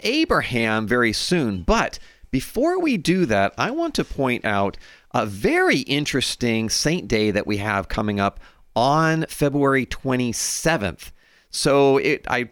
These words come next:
looked at the calendar and it said Saint Gregory of Narek, and I'm like, "Oh, is that the same as Saint Gregory the Great, or they have a different name?" And it is not. So this is very interesting.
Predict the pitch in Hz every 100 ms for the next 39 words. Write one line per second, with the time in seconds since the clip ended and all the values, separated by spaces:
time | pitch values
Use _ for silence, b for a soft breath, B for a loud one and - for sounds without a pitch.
0 | - 147 214 139 - 135 135 135 135 117
1 | - 110 90 160 87 117 156 196 190 175
2 | 120 120 117 117 - 107 107 104 - 90
3 | 92 - - _ _ - 403 - 90 -
4 | - 233 - _ _ - 131 135 127 117
5 | 131 120 104 110 110 107 90 90 95 101
6 | 233 427 - 113 101 104 92 - 69 156
7 | 269 254 - 120 233 190 - 113 117 214
8 | 151 - - B B B - 143 123 -
9 | - 104 95 147 247 - 160 - 131 -
10 | 82